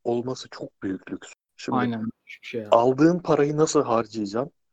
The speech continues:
Speaker 1: ve bu katkıyı tekrar nasıl bulacaksın? Çünkü Lacazette oyuncu değil. Lacazette yani santrafor oynadığında da oyuncu değil.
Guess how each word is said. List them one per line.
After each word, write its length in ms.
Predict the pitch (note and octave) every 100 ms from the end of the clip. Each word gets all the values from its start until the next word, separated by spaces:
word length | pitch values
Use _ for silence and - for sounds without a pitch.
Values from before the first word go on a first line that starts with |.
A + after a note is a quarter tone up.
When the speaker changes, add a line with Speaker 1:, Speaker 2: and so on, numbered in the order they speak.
| C3+
Speaker 1:
ve 160 | C3+
bu 80 | D3
katkıyı 400 | - C3 - D3
tekrar 400 | - D3 C3+ C3+ - -
nasıl 280 | C3 C3 B2+
bulacaksın? 400 | G#2+ G2+ F#2 F2+ _ _ -
Çünkü 280 | C#3+ B2+ B2 - - -
Lacazette 420 | D#3+ C#3+ B2+ -
oyuncu 420 | A2 G2+ G#2+ G3+
değil. 220 | C4 G3+ - - _ _ _ _ -
Lacazette 420 | A2+ G#2+ A2 -
yani 120 | F#2+
santrafor 540 | - G#2+ G#2 A#2+ B2 B2+
oynadığında 580 | A#2 A2 G#2+ A2 B2 A#2+
da 60 |
oyuncu 480 | G#2+ F#2+ F2+ - -
değil. 160 | -